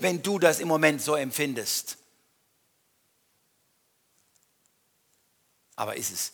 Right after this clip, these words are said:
wirklich so? Ist es immer so? Könnte man dieselbe Situation nicht anders einsehen?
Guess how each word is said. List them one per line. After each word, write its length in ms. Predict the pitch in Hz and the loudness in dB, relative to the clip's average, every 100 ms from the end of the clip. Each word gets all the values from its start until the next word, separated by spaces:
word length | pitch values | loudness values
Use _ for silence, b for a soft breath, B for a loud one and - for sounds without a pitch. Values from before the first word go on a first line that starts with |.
| b b | b b
wirklich 440 | 113 127 - - | -6 -4 -6 -6
so? 200 | - 190 | -4 -4
Ist 140 | 135 95 | -4 -6
es 120 | - | -10
immer 260 | 123 139 | -8 -8
so? 460 | 143 160 175 214 - b b b b b b _ _ _ _ _ _ _ - - - | -6 -4 -4 -6 -12 b b b b b b _ _ _ _ _ _ _ -20 -20 -8
Könnte 300 | - 143 135 | -2 -2 0
man 180 | 127 120 | -4 -2
dieselbe 420 | 120 123 123 117 | -2 -2 -2 -4
Situation 580 | 101 113 113 - 120 117 | -8 -6 -8 -8 -8 -8
nicht 320 | 110 95 - - B | -10 -12 -14 -20 B
anders 520 | 110 120 135 135 - - B - | -10 -6 -4 -4 -6 -10 B -6
einsehen? 920 | 127 139 143 120 135 160 170 180 | -4 -4 -6 -6 -6 -6 -8 -12